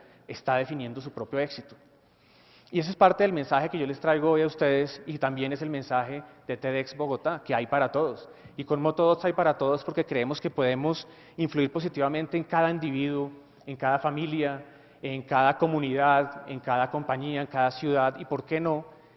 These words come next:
en el mundo con una idea sencilla que nace acá en Colombia.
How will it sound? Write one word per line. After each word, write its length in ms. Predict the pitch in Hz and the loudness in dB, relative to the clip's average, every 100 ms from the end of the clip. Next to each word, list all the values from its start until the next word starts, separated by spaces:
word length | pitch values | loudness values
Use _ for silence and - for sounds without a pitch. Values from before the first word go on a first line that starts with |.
| _ - | _ -8
en 140 | 165 | -6
el 120 | 143 | -4
mundo 360 | 147 175 165 170 | 2 2 4 0
con 120 | 165 | 0
una 80 | 151 | 0
idea 200 | 151 160 | 2 2
sencilla 680 | 160 143 135 175 175 180 175 | 2 -6 -6 -10 -4 -4 -2
que 180 | - | -2
nace 440 | 131 135 135 151 160 | 0 0 0 -4 -8
acá 260 | 117 - 127 | -8 -8 -8
en 80 | |
Colombia. 420 | 120 139 139 113 | -6 -4 -4 -8